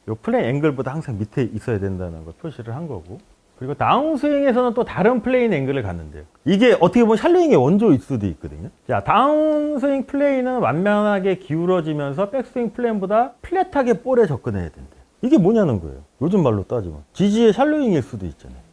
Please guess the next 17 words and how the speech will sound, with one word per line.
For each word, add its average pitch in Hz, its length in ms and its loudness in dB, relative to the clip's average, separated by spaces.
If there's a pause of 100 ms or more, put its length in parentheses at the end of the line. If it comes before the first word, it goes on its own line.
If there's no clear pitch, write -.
자, 101 180 -4
요게 269 300 2
백스윙, 302 500 -2
빨간 285 360 -2
선이 240 180 -2
백스윙인 220 500 -4
거고 175 300 -2
얘가 165 380 -2 (100)
다운스윙 165 400 -2
때 160 80 -4
조금 208 240 -8
더 170 60 -6
플랫한 262 440 -4
거를 139 200 -2
이렇게 104 200 -6
묘사를 90 480 -8
했겠죠. - 420 -12